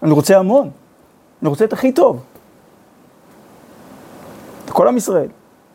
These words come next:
ובתוכו גם לי. אני רוצה למצות את כל הכוחות, את כל האיכויות. כמו בשכל שאמרנו קודם, כמו במחשבה. אז גם ברגש וביכולת, בעוצמת הפעולה, ב-, ב-,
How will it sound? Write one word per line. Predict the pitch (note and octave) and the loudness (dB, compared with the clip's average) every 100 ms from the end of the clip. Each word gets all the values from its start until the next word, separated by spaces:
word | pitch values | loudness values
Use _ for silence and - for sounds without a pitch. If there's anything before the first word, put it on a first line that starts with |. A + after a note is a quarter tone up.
| - | -10
ובתוכו | D3 B2 D3 D#3 | -8 -6 -2 0
גם | C3+ C3 | 0 0
לי. | G3 C4+ - - - - - - - - - - - - - - | 0 -2 -6 -20 -20 -20 -20 -20 -20 -20 -20 -20 -20 -20 -20 -2
אני | C#3 | 0
רוצה | B2+ C#3+ | 2 2
למצות | C#3 D3 - B3 - | 2 2 2 2 -2
את | |
כל | B2+ F#3 | -6 -6
הכוחות, | F#3 G3 C#4 C#3+ | -4 -4 -4 -6
את | |
כל | - F3+ | -4 -4
האיכויות. | G3 - A#3+ D4 - - - - _ - - | -4 -4 -4 -6 -8 -20 -20 -20 _ -20 -6
כמו | D#3+ F3+ F3+ | 2 4 4
בשכל | D#3+ - C3+ C#3 | 2 -2 -2 -2
שאמרנו | D3+ D3 C#3 | 0 2 2
קודם, | D3 C#3 | 2 0
כמו | C#3 D#3+ | 0 0
במחשבה. | D#3+ D3+ - B2 B2 B2+ - - _ - | 0 0 0 2 0 -4 -20 -20 _ -8
אז | C3 | -2
גם | C3+ | 2
ברגש | C3 F#3 C4+ B3+ F3 | 4 4 4 2 0
וביכולת, | D#3 C#3 C3 C3 B2+ D#3 D3+ | -2 0 0 0 -4 -4 -2
בעוצמת | D#3 C#3+ D#3 C#3+ | -4 -4 -2 -2
הפעולה, | B2+ C#3 C#3+ A3+ B3+ | -2 0 4 4 4
ב-, | D#3+ | 4
ב-, | C#3+ - | 0 -2